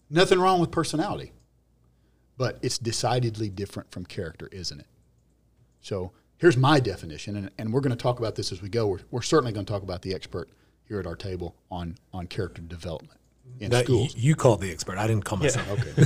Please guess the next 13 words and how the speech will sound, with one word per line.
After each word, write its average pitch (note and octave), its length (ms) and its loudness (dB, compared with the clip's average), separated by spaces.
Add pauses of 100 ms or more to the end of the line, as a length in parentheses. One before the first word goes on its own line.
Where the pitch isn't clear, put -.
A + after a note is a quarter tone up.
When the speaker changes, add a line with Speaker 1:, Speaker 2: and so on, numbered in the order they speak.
Speaker 1:
Well, C3+ 100 6 (380)
hey, F3 80 4
uh, - 160 0
you C3+ 80 2
know, C3 80 0
in, B2 220 0 (100)
in C3 80 2
my B2+ 280 4
eyes, A2 120 0
Stephen, - 340 4 (220)
you - 100 -8
are. - 100 -10 (840)
Uh, F2 140 -4